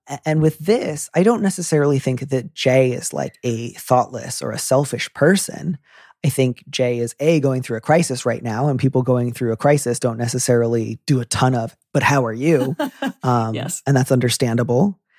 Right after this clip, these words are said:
Speaker 1: And it sounds like Jay had kind of a shitty reaction to the letter writer coming out as a teenager,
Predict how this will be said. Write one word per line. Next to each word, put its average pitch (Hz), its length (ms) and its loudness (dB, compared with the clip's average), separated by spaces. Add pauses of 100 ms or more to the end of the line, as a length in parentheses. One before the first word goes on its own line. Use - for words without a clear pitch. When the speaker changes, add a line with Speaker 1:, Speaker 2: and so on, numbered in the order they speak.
(500)
Speaker 1:
And 131 280 2
it 139 100 -2
sounds 143 220 2
like 135 100 0
Jay 127 240 2
had 127 200 0
kind 123 180 -2
of 120 80 -4
a - 20 -6
shitty 127 340 0
reaction 117 500 -2
to - 100 -6
the 127 40 -2
letter 117 200 0
writer 117 240 0
coming 117 340 -2
out 113 260 -6 (160)
as 135 160 -4
a 113 60 -6
teenager, 196 720 2